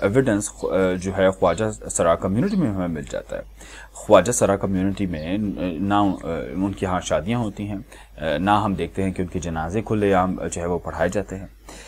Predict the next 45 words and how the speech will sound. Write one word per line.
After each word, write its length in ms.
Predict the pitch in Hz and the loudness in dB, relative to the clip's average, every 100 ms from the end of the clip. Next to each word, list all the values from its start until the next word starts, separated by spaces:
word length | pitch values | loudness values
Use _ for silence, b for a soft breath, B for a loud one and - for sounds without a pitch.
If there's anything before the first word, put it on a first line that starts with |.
| B - | B 2
तो 100 | 147 | 4
अन-, 440 | - 139 135 123 | 4 2 4 2
तो 120 | 131 | 2
फिर 140 | 131 135 | 0 6
जाहिर 260 | 127 175 | 6 8
बात 220 | 143 104 | 6 4
है 80 | 156 | 4
ये 160 | 151 147 | 2 2
जो 200 | 151 139 | 2 2
ख्वाहिशात 520 | - 90 - 120 127 | 4 4 4 2 2
हैं 60 | 139 | -2
ये 60 | |
तो 120 | - | -2
इंसान 320 | 139 139 117 135 | -2 0 -2 0
के 80 | |
नफ्स 140 | 143 120 | -2 -4
के 100 | 131 | -4
साथ 160 | 139 | -2
लगी 240 | 123 113 196 | 0 0 2
हुई 200 | 196 110 | 0 0
हैं, 200 | 78 - B B B - | -4 -10 B B B -2
तो 60 | 131 | 4
वो 120 | 196 | 4
पूरा 280 | 196 214 294 | 6 4 4
कैसे 280 | 262 - | 2 0
कर 140 | 85 73 | -2 -4
रहे 100 | 65 | -6
हैं? 80 | - - | -14 -6
बात 260 | 85 78 73 | -2 -2 -4
बहुत 220 | 80 82 | -4 6
वाज़ेह 280 | 110 131 131 | 8 8 2
है, 60 | |
बहुत 280 | 110 95 95 | 2 0 2
सिंपल 300 | 165 170 190 | 2 4 4
है। 140 | 143 B B B - | 2 B B B 0
अ, 260 | 98 107 - | 6 8 8
अगर 180 | 107 117 | 6 4
उनकी 320 | 104 107 110 | 4 0 2
कम्युनिटी 380 | 101 95 95 92 | 2 4 2 2
के 60 | |
बारे 140 | 87 82 | 0 0
में 120 | 85 | -2
रिसर्च 320 | 98 180 160 | 2 4 2
किए 260 | - 123 120 | 2 2 4
जाए, 300 | 117 95 | 4 4